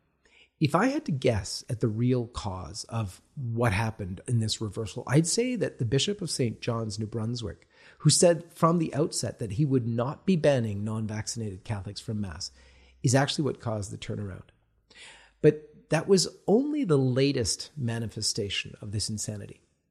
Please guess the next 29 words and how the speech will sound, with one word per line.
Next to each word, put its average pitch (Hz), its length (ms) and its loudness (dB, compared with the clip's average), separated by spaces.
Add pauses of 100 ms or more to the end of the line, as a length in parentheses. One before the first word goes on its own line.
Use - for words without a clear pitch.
(460)
And 156 120 10
you 175 60 10
know 269 100 8
what's 339 180 -2
interesting? 160 500 -4
It 139 180 0
does 233 320 4
seem 202 320 -2
to 147 120 0
line 131 400 -2
up 151 160 -6
along 120 320 -2
the 127 160 -6 (220)
lines 127 480 0
of 120 160 -4 (160)
Orthodox 131 640 -2
versus 120 500 0
modernist 113 600 -2
Catholicism, 101 720 -8
at 170 140 2
least 247 200 6
for 190 100 -8
the 160 40 0
most 120 280 0
part. - 220 -14 (1200)
So 202 180 8
back 190 400 2
in 180 280 6
May, 113 380 2